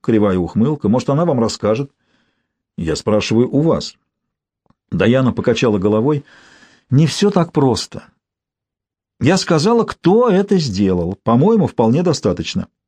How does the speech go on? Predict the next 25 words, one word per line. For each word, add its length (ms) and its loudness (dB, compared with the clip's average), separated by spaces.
А 140 -6
как 180 0
давно 280 2
вы 80 0
стали 260 2
кэдди 380 0
у 140 -2
Джека? 500 -2
Поинтересовался 720 0
Майрон. 360 -2
Год 220 0
назад. 440 0
Какая 300 0
у 40 2
вас 220 -2
квалификация? 880 -2
Почему 400 0
Джек 260 -2
выбрал 340 0
вас? 360 -6
Даяна 440 2
фыркнула. 460 0
А 140 -6
какая 300 0
разница? 500 -4